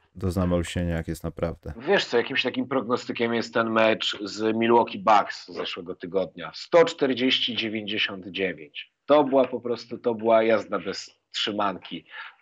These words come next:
Speaker 2: E, Jaylen Brown z Tatumem, siedemdziesiąt punktów w spu-, w sumie. Gdzieś to jest taki, mam wrażenie, przedsmak tego, tego finału konferencji, bo wydaje mi się, że to jest chyba,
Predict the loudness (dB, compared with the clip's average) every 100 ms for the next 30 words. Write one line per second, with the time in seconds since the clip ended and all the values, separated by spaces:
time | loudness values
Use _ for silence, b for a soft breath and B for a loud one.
0 | -6 0 2 4 2 2 4 6 6 4
1 | 4 4 4 -2 -6 -6 -4 -4 -4 -4
2 | -4 -6 -4 -6 -8 -8 -8 -6 -8 -10
3 | -10 -12 -12 -2 0 2 -2 -8 -6 -2
4 | 4 4 2 B B B B 4 6 6
5 | 6 4 4 2 2 0 -2 -2 -10 _
6 | -2 0 2 0 0 -4 -2 -2 -2 -4
7 | -10 -8 -10 -6 -6 -6 -10 b b b
8 | -6 2 4 4 0 0 4 4 4 0
9 | -8 -6 -6 0 4 4 2 -8 -18 -20
10 | -12 -10 -10 2 4 4 4 0 -2 -6
11 | 0 2 2 -2 -8 -4 2 4 2